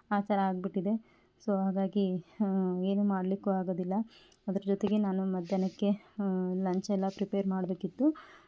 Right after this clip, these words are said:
So ಹಾಗೆ ಫ್ರೆಶ್ ಆಗಿ ಒಂದಿಷ್ಟು, ಆಮ್, ಕರಿಬೇವು ಜೊತೆಗೆ ನುಗ್ಗೆ ಸೊಪ್ಪು ಎಲ್ಲ ಸಿಕ್ಕಿತ್ತು, ಅದೆಲ್ಲ ಎತ್ತಿ ಇಟ್ಕೊಳ್ತಾ ಇದ್ದೆ. ಬೆಳಗ್ಗೆ ಅಪ್ಪಾಜಿ ಅವರ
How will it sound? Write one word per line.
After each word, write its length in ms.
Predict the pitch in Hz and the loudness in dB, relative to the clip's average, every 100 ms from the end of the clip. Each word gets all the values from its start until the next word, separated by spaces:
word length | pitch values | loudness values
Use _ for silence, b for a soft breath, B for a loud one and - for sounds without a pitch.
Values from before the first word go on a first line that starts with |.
| _ | _
So 60 | 262 | 2
ಹಾಗೆ 260 | 220 214 220 | 4 4 2
ಫ್ರೆಶ್ 460 | - - 208 - | 0 -2 -2 0
ಆಗಿ 200 | 214 202 | 0 2
ಒಂದಿಷ್ಟು, 440 | 202 196 196 - 202 196 190 | 2 2 0 0 0 0 0
ಆಮ್, 500 | 196 185 185 180 180 175 _ _ _ _ _ _ _ - | 0 0 0 0 -2 -6 _ _ _ _ _ _ _ 0
ಕರಿಬೇವು 640 | 214 208 196 190 208 220 | 2 4 4 4 4 2
ಜೊತೆಗೆ 380 | 208 196 196 196 | 0 0 0 2
ನುಗ್ಗೆ 280 | 190 175 202 | 0 0 0
ಸೊಪ್ಪು 320 | 214 208 202 | -2 0 0
ಎಲ್ಲ 220 | 190 190 | 0 -2
ಸಿಕ್ಕಿತ್ತು, 560 | 196 202 196 - 294 294 B B B | -4 -6 -6 0 0 0 B B B
ಅದೆಲ್ಲ 240 | 214 202 202 | 2 4 2
ಎತ್ತಿ 220 | 185 202 | 2 0
ಇಟ್ಕೊಳ್ತಾ 440 | 175 - 190 196 | -2 -2 -2 2
ಇದ್ದೆ. 220 | 185 175 233 | 0 2 2
ಬೆಳಗ್ಗೆ 360 | 208 185 190 | 2 2 2
ಅಪ್ಪಾಜಿ 720 | 214 190 208 196 226 233 202 | 0 2 0 4 4 4 4
ಅವರ 300 | 190 190 190 | 2 0 0